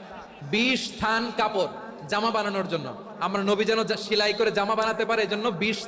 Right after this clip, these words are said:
থান কাপড়, বিশ থান ফাইন গার্মেন্ট। সুবহানাল্লাহ পড়বেন না?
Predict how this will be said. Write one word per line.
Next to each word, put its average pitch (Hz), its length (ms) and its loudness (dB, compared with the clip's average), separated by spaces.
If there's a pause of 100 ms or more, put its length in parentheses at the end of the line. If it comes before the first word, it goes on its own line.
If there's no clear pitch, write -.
থান 214 240 0 (120)
কাপড়, 160 280 0 (540)
বিশ 208 260 0
থান 208 180 0
ফাইন 220 220 0
গার্মেন্ট। 160 500 -4
সুবহানাল্লাহ 175 360 -2
পড়বেন 185 200 2
না? 226 200 0